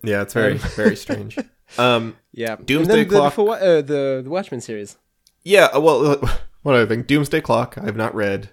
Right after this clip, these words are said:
Speaker 1: of them
Speaker 2: Oh, yeah,
Speaker 1: introducing,
Speaker 2: sorry.
Speaker 1: like, these characters into D C.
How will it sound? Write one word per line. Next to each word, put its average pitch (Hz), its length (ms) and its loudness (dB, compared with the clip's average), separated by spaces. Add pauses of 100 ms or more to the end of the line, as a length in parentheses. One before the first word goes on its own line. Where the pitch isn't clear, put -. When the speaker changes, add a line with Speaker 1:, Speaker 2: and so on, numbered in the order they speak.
Speaker 1:
of 104 80 -14
them 107 160 -6
Speaker 2:
Oh, - 60 -8
yeah, 107 60 -6
Speaker 1:
introducing, 131 480 -2
Speaker 2:
sorry. 101 80 -6
Speaker 1:
like, 101 300 -8 (320)
these 110 200 -8
characters 101 420 -6
into 101 460 -8 (120)
D 101 120 -6
C. 101 440 -8